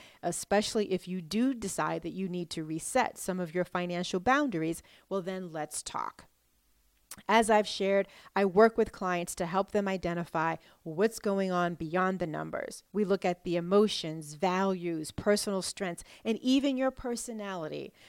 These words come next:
to create a completely personalized approach so you can finally reach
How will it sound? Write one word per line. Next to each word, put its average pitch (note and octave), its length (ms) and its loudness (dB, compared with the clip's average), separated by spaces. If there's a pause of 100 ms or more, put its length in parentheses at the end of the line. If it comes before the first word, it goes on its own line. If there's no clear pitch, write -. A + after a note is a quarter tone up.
(120)
to F#3+ 100 -2
create F#3 360 0
a F3 40 2
completely G3+ 840 -4 (220)
personalized G#3+ 920 2
approach D#3+ 560 -2 (160)
so - 160 -2
you F3+ 180 -2
can E3 160 -10
finally G3+ 640 -6
reach E3 520 -8